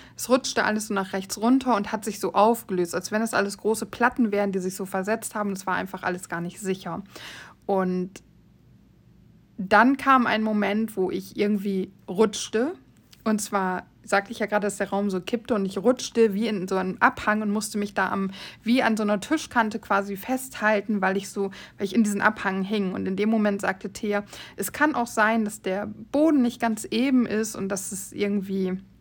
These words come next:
einen Abhang gibt.“ Und ich hing da halt schon eine Sekunde vorher drinne, bevor Thea das ausgesprochen hatte. Und das war schon so, wow. <laughs> Und ich hab zu dem Zeitpunkt ja noch nichts gesagt, sondern mich einfach da führen lassen von Thea und zugehört.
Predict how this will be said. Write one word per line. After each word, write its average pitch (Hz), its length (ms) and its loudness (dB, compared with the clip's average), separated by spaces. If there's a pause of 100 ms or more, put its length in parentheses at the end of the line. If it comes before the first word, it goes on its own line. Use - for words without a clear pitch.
(580)
einen 202 180 -2
Abhang 233 520 4
gibt.“ 247 320 0
Und 202 320 0 (420)
ich 208 160 0
hing 240 220 6
da 220 160 6
halt 202 220 0
schon 214 160 0
eine 208 120 4
Sekunde 233 380 2
vorher 214 340 0
drinne, 208 260 2
bevor 190 300 -2
Thea 196 220 0
das 180 160 -2
ausgesprochen 170 640 -8
hatte. 165 180 -8
Und 180 120 -4
das 196 160 -4
war 208 80 2
schon 196 240 -6
so, 190 140 -4 (560)
wow. 262 360 10 (400)
<laughs> - 380 -8
Und 226 140 6
ich 233 120 2
hab 240 140 0
zu 247 100 -4
dem 226 220 -2
Zeitpunkt 226 400 0
ja 208 80 2
noch 185 160 -4
nichts 196 260 -10
gesagt, 208 600 0
sondern 202 480 0
mich 202 240 -2
einfach 208 320 0
da 185 320 2
führen 285 540 4
lassen 240 380 0
von 220 220 -4
Thea 220 300 -2
und 190 240 -6
zugehört. 226 560 -2